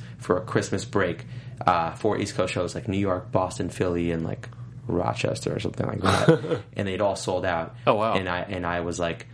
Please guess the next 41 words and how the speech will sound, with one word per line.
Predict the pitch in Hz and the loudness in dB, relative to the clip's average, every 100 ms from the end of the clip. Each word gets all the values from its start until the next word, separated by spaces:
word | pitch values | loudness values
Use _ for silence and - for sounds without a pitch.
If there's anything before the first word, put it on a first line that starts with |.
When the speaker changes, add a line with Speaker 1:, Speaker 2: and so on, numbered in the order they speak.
| - - - | -16 -8 -2
Speaker 1:
"I | 92 | 0
know | 90 | 2
that | 87 | 0
I'm | 85 | 0
probably | 82 - 82 87 | 0 2 2 2
not | 85 | 0
coming | 95 87 | 0 0
back | 82 - | 0 0
to | 92 | -2
my | 85 | 0
job | 87 80 80 - | 2 2 0 -2
after | 90 85 85 | 0 0 -2
these | 92 | -2
shows." | - - - - - - - - - | -2 -2 -4 -6 -10 -16 -16 -16 -2
And | 92 85 82 80 | 0 2 0 -2
that's | 82 82 - - - | -2 -4 -8 -14 -12
kind | - 85 82 | 0 0 2
of | 80 78 | -2 -2
what | 87 82 | 0 2
happened. | 80 - 82 - - - - - - - - | 0 -2 -4 -6 -8 -14 -14 -14 -14 -14 -6
So | - 90 85 85 | 2 4 4 2
it | - | 0
was, | 95 90 | 0 2
like, | 90 87 - - - | 2 2 -2 -12 -10
just, | 104 101 92 - - - | 0 2 2 -2 -2 2
um, | 90 87 85 85 82 82 - - - - - - - | 4 2 0 -2 -4 -6 -12 -16 -16 -16 -16 -12 0
kind | 107 | 2
of | 98 | 2
going | 92 92 | 0 -2
for | 90 95 92 | 0 2 2
it | 87 | 2
halfway | 92 87 95 90 87 | 0 2 2 2 2
and | 85 | 2
realizing | 87 87 85 87 | 2 2 2 2
that | 87 87 | 2 2
you | 90 | 0
needed | 87 82 | 0 0
to | |
put | - 90 | 0 -2
yourself, | 107 - 90 | 0 0 0
like, | - - | -2 -4